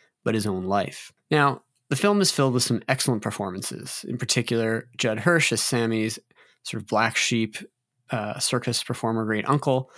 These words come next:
to Seth Rogen as the Uncle Benny character. But it is Michelle Williams as Mitzi and Paul Dano as Bert who have to carry the heaviest roles in the film,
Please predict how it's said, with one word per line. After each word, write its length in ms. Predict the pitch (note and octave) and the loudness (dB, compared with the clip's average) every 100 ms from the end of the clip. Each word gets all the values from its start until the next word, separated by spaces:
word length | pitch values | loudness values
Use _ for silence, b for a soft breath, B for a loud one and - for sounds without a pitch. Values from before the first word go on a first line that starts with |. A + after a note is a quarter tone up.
| B B B - | B B B -4
to 400 | - D#3+ D#3 - | 2 4 4 2
Seth 320 | - - C#3+ | 2 2 2
Rogen 600 | - C3 C#3 B2 G#2 G#2 - | 2 2 4 2 0 -4 -6
as 280 | A2 G#2+ G#2+ | -4 -4 -4
the 120 | - | -4
Uncle 300 | A#2 A2+ A2 | -4 -4 -4
Benny 320 | G#2 A#2 A2 | 0 0 0
character. 540 | G#2 - - - D3+ - _ | -4 -8 -8 -12 -12 -16 _
But 100 | D3 | 2
it 100 | D#3+ | 4
is 120 | D#3 | 4
Michelle 260 | E3+ - F#3 | 4 4 4
Williams 420 | D3 C#3+ C#3 B2 | 4 4 4 2
as 140 | A2 | 0
Mitzi 480 | A2 C3 C#3 - C3+ | 2 2 2 2 2
and 100 | A#2 | 0
Paul 200 | - D3 | 0 0
Dano 300 | C#3 C#3 C3 | 2 2 2
as 120 | A2+ | 0
Bert 400 | G#2 G#2+ C3+ A2+ | -2 0 0 0
who 100 | - | -2
have 120 | B2+ - | -4 -2
to 80 | |
carry 280 | A#2 - D3 | -4 -2 0
the 80 | A#2 | 0
heaviest 400 | G#2+ A#2+ G#2 - | 0 0 0 -2
roles 300 | G2+ F#2 G#2+ | -2 -4 -6
in 60 | - | -10
the 80 | |
film, 360 | - - - C#3+ | -8 -8 -6 -10